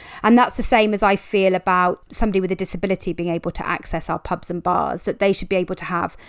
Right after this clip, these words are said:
as equal experience when they walk into that venue as anybody else.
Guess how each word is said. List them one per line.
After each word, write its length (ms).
as 140
equal 300
experience 540
when 120
they 100
walk 260
into 140
that 180
venue 320
as 120
anybody 460
else. 420